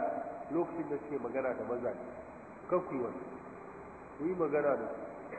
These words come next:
kai tsaye, iya bukata. Idan ka ga ba a hana su yin magana da maza ba, idan bukata ta kama,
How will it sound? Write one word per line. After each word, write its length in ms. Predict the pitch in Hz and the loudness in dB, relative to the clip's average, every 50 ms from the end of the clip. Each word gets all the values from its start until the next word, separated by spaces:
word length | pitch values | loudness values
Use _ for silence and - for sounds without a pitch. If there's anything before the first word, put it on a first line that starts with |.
| - - - - - - - - - - - - | -8 -8 -10 -12 -12 -14 -14 -14 -14 -14 -2 2
kai 140 | 156 160 165 | 4 4 4
tsaye, 320 | - - 165 180 208 214 - - - - - 214 - - - - - - - | 4 4 10 10 10 10 10 6 0 -2 -2 -2 -4 -4 -6 -8 -10 -8 -4
iya 260 | 220 214 214 214 202 202 | 6 8 10 12 12 12
bukata. 480 | 160 156 151 147 143 139 - - - - - - - - - - - - - - - - - - - - - - - - - - - - - - - - | 10 8 6 8 8 8 8 6 0 0 0 -2 -4 -6 -8 -8 -8 -10 -12 -12 -12 -14 -14 -14 -14 -14 -14 -14 -14 -14 -14 -14 -14 -16 -16 -12 -4 2
Idan 180 | 139 156 175 170 | 4 4 6 10
ka 120 | 185 190 202 | 10 10 12
ga 120 | 208 214 | 10 12
ba 80 | 185 180 | 12 12
a 140 | 170 165 | 12 12
hana 360 | 160 185 214 208 202 196 190 - | 12 10 12 12 12 12 12 10
su 140 | 202 208 220 - - - - - | 4 2 2 0 -2 -2 -2 0
yin 120 | 190 220 214 | 0 0 4
magana 360 | 208 185 165 180 175 175 165 | 6 6 8 8 8 8 8
da 100 | 147 131 | 8 6
maza 280 | 123 127 120 120 123 120 | 4 4 4 6 4 4
ba, 120 | 117 113 101 - - - - - - - - - - - - - - - - - - - - - - - - - - - - - - - - - - | 4 2 0 -2 -4 -6 -8 -8 -10 -10 -10 -10 -12 -12 -12 -14 -14 -14 -14 -14 -14 -14 -14 -14 -14 -14 -14 -14 -14 -14 -14 -14 -14 -14 -14 -6 -4
idan 260 | 156 143 175 185 185 | 4 6 6 6 6
bukata 420 | 170 151 - 151 147 139 - 131 - - | 2 4 6 6 6 6 4 2 4 2
ta 120 | 120 113 - | 0 2 4
kama, 200 | - 117 101 - | 2 2 2 2